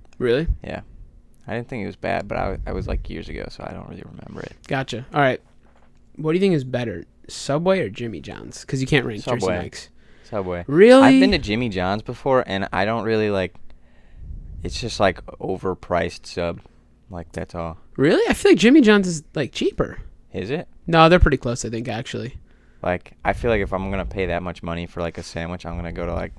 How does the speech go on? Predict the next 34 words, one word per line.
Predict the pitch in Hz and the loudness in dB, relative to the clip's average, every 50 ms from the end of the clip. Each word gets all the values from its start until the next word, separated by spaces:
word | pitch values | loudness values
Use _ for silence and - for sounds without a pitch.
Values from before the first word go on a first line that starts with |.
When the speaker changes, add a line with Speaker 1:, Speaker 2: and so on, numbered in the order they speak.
| - - - | -20 -16 -6
Speaker 2:
Potbelly. | - 85 - - 87 85 87 87 92 - - _ _ _ _ - - _ _ _ - - - | -2 -2 -2 -2 -2 -6 -6 -6 -8 -12 -18 _ _ _ _ -20 -20 _ _ _ -20 -12 -8
Get | - 170 | -4 -2
a | 196 | 0
more | 208 202 | 2 2
Speaker 1:
Oh, | 202 | 4
Speaker 2:
quali-, | 180 175 175 87 - 175 | 4 4 4 4 4 4
Speaker 1:
Potbelly. | 180 180 156 139 | 6 6 6 6
That's | 139 139 147 - | 4 0 0 -2
what | 147 | -2
we | 135 131 | 0 0
gotta | 127 123 | 0 0
put | 123 - 120 | 0 -2 -4
in | 113 | -4
the | 113 113 | -4 -6
ranking. | 113 104 - - - - | -6 -8 -10 -12 -10 -6
Okay. | - 139 139 120 101 | -6 -4 -4 -4 -4
Speaker 2:
get | 98 85 | -4 -4
a | 90 | -4
more | 92 90 85 | -4 -6 -6
quality | - - - 90 87 87 90 87 87 | -6 -2 0 2 4 4 2 0 -2
sandwich | 85 - - 87 87 87 85 - | -6 -6 -6 -4 -4 -4 -6 -8
than | - 82 85 | -8 -10 -8
Jimmy | 85 85 85 85 85 | -6 -6 -6 -6 -6
John's. | 85 85 87 85 85 85 85 90 - - - - - | -6 -6 -6 -4 -4 -6 -8 -10 -14 -18 -20 -16 -6
Speaker 1:
Okay, | - - 143 135 110 - - | -4 -2 -2 -2 -4 -6 -6
so | - - - 147 147 143 139 | -4 0 2 4 4 4 2
Subway, | 135 - - - 180 180 165 175 175 170 160 | 0 0 0 0 0 2 4 4 4 4 4
Jimmy | 147 147 156 147 143 147 143 143 143 135 | 0 -2 -8 -4 -2 2 4 4 4 4
John's, | 135 143 131 131 127 131 | 2 2 0 0 -2 -4
and | 117 123 | -6 -4
Potbelly. | 135 127 127 165 165 160 165 165 156 | -2 -2 0 0 0 2 2 2 2
I'm | - 147 151 | 2 2 2
Speaker 2:
Mm. | 151 | 4
Speaker 1:
going | 156 151 147 143 139 131 123 120 - | 2 2 4 4 4 2 0 -2 -4